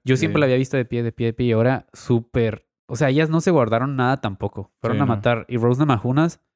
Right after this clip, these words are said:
Speaker 1: fue muy inteligente en cómo, cómo boxear o cómo pelearla a ella. Y fue, creo que... Si ella no hubiera ganado ese último round, perdía la pelea.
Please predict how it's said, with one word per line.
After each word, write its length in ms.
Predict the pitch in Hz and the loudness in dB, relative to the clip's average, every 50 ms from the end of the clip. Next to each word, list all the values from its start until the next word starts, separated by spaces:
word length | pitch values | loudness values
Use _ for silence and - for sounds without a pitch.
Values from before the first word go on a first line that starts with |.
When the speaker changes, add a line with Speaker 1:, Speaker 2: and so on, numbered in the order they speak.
| _ _ _ _ _ _ _ _ _ _ _ _ _ _ | _ _ _ _ _ _ _ _ _ _ _ _ _ _
Speaker 1:
fue 260 | - - 113 113 117 117 | -8 -4 0 0 0 0
muy 260 | 120 123 135 151 160 | 0 0 0 0 0
inteligente 960 | 160 151 - 151 127 113 113 - - - 123 135 151 - - 214 233 240 - _ _ _ _ _ _ _ _ | -2 -4 -4 -4 -4 -4 -6 -8 -6 -4 -4 -4 -4 -4 -2 -2 -2 -2 -4 _ _ _ _ _ _ _ _
en 380 | - 113 113 107 104 101 104 - _ | -6 -6 -4 -4 -6 -8 -12 -14 _
cómo, 800 | - 123 117 123 131 147 151 151 143 139 123 113 107 104 107 - _ _ _ _ _ - - | -4 -2 -2 0 0 2 2 2 2 2 2 0 -2 -4 -6 -12 _ _ _ _ _ -12 -6
cómo 260 | - 131 147 180 175 | -4 -2 0 2 2
boxear 460 | 147 117 - - - 131 123 135 143 | 0 0 -2 -4 -2 0 2 2 2
o 100 | 139 127 | 0 -2
cómo 240 | - 131 139 147 135 - | -4 -6 -6 -4 -4 -4
pelearla 460 | 117 104 107 107 110 117 120 123 120 | -4 -2 0 0 0 0 0 0 0
a 40 | 117 | 0
ella. 380 | 123 135 143 156 165 165 165 - _ _ _ _ _ _ _ - | 0 0 0 -2 -2 -4 -6 -12 _ _ _ _ _ _ _ -8
Y 140 | 120 117 | -6 -6
fue, 240 | 107 117 120 117 113 - - _ - | -4 -2 -2 -2 -2 -4 -10 _ -4
creo 220 | - 123 139 135 | -2 -2 -2 0
que... 260 | - 143 113 98 - - _ _ _ _ _ _ _ _ _ _ _ _ _ _ - - _ _ _ _ _ _ _ _ _ _ _ - | -2 -2 -2 -2 -4 -8 _ _ _ _ _ _ _ _ _ _ _ _ _ _ -20 -20 _ _ _ _ _ _ _ _ _ _ _ -14
Si 260 | - - 131 131 143 | -6 -2 0 2 2
ella 220 | 160 175 175 156 | 2 2 2 2
no 100 | 156 160 | 2 2
hubiera 200 | 160 156 156 165 | 2 2 2 2
ganado 240 | 156 143 127 131 143 | 2 2 2 0 0
ese 120 | 139 143 139 | 0 0 -2
último 280 | 135 - 135 113 107 | -4 -4 -4 -4 -2
round, 280 | 104 117 123 139 147 - | -2 0 -2 -2 -4 -6
perdía 300 | - 113 101 101 104 107 | -6 -4 -2 -2 -2 -2
la 140 | 113 110 - | -2 -4 -6
pelea. 300 | 104 95 95 101 101 | -6 -6 -6 -6 -8